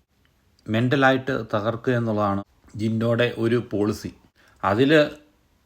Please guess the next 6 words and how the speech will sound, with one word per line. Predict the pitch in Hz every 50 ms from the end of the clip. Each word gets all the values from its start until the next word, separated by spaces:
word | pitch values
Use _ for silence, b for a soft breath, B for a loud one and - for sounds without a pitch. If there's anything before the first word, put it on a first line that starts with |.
| _ _ _ _ - 110
ഉറച്ചു | 117 120 123 123 - 151
നിന്ന് | 151 143 143 139
കഴിഞ്ഞാൽ | 139 139 135 135 131 127 131 131 131 127 117 - - - _ _ _ _ _ _ _ _ -
ജാസ്മിനെ | 113 113 113 117 117 113 - - 123 123 120 120 110 - -
ഒരു | - 123 123 127
പരിധിവരെ | 127 123 117 113 117 127 131 123 117 98 110 107 95 78